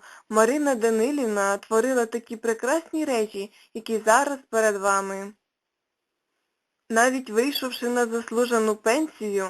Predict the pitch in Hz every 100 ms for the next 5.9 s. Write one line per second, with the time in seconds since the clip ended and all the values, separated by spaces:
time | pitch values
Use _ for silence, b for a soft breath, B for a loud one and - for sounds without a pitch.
0 | - 202 208 240 311 214 208 202 196 190
1 | b b 233 233 240 233 254 311 349 277
2 | 220 233 240 202 220 220 208 196 202 202
3 | 190 - b b b 220 247 269 262 247
4 | 247 247 220 226 277 339 302 285 294 -
5 | 294 269 233 214 220 - 208 202 220